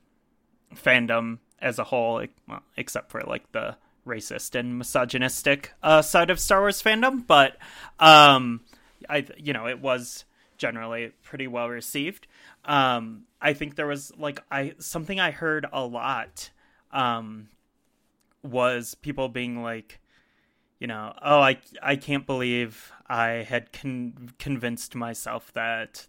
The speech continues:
the prequels were good." Or, like, there was all of a sudden, like, there was, like, this weird, like, embarrassment to have been a fan of the prequels. And, um, I, I, I heard that quite a bit. And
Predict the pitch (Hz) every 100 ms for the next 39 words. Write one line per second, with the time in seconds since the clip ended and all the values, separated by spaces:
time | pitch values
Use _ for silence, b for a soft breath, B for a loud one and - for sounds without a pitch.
0 | - 123 - 123 117 113 - 123 110 -
1 | 104 87 98 - b b b b 127 113
2 | 110 110 - 123 113 127 127 117 - -
3 | 143 139 135 139 - 123 156 170 139 120
4 | - - _ - 127 123 139 127 139 -
5 | 127 120 117 120 120 123 - _ - 143
6 | 127 120 110 117 123 - 165 190 - 156
7 | 127 120 123 120 - 123 117 123 117 -
8 | 113 - 190 240 269 - - _ _ _
9 | - 139 139 135 135 135 135 B B B
10 | B B B 131 127 123 123 - 139 -
11 | 123 143 151 151 147 160 214 220 160 -
12 | 151 123 135 151 117 135 131 123 123